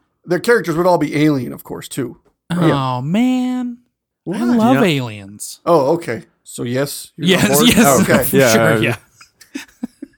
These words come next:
Speaker 1: <laughs> Jeez.
Speaker 2: Don't you
Speaker 3: That's an
Speaker 2: guys ever,
Speaker 3: affirmative.
Speaker 2: like, act in the opposite way that you're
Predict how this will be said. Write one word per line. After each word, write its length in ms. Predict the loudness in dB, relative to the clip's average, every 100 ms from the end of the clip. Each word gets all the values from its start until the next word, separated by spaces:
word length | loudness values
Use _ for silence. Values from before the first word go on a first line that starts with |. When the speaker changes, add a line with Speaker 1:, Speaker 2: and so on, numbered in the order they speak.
| _ _ _ _ -12
Speaker 1:
<laughs> 20 |
Jeez. 720 | -10 -12 -8 -8 -8 -12 -6
Speaker 2:
Don't 60 | -6
you 60 |
Speaker 3:
That's 240 | 0 0 2
an 80 | 2
Speaker 2:
guys 260 | 4 4 4
ever, 200 | 4 4
Speaker 3:
affirmative. 120 | 4
Speaker 2:
like, 920 | 2 0 -6 -14 -14 -18 -20 -20 -20 _ _ _
act 760 | -4 -2 -4 -8 -12 -12 -18 _ _ _ -8
in 140 | -4
the 120 | -2
opposite 460 | -4 -6 -8 -10 -10
way 440 | -10 -10 -10 -10 -12
that 120 | -14
you're 360 | -10 -10 -10 -14